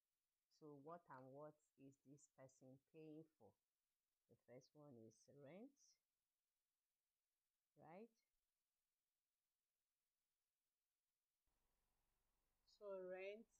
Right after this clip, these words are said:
is annually, but didn't show here, like, eh, here, didn't show here. So let's be sure we click service-based business. So how much is the annual rent?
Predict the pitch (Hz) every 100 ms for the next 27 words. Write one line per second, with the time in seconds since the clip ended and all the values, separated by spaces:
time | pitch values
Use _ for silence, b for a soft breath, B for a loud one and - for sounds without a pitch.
0 | - - 320 311 330 - 165 156 147 143
1 | 156 - - 147 147 - - - - 165
2 | 175 175 - - 156 156 147 139 143 -
3 | - - - - _ - - 139 143 -
4 | - - - - - 294 302 - - -
5 | - - - - - - - 311 311 277
6 | - - - - - - - - - -
7 | - - - 294 - - - - - -
8 | - - - - - - - - - 285
9 | 302 294 - 139 139 - 127 127 - -
10 | 185 - - - - - - - - -
11 | - - 165 151 151 - - 175 175 180
12 | 170 160 143 143 139 - 147 151 147 147
13 | 135 131 156